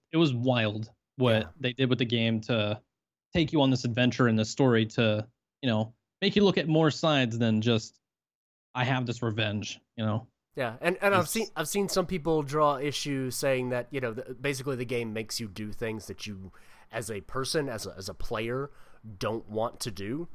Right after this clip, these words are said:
Speaker 2: And I
Speaker 1: Mm-hmm.
Speaker 2: remember there, there's, there's two big kind of fights, uh, in the game, and in both of them, I was just like,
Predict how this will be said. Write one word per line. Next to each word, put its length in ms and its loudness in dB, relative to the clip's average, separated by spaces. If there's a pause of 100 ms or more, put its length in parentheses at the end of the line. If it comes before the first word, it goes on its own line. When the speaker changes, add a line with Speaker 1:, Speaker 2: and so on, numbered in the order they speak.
(320)
Speaker 2:
And 160 2
I 60 6
Speaker 1:
Mm-hmm. 80 4
Speaker 2:
remember 340 2
there, 160 4
there's, 520 0
there's 200 -2
two 380 0
big 340 0
kind 300 0
of 120 -2
fights, 760 -2 (100)
uh, 340 2
in 220 -4
the 80 -4
game, 560 -6 (520)
and 160 0
in 220 -4
both 280 6
of 160 -4
them, 260 -8
I 80 -4
was 260 -4
just 240 -6
like, 300 -4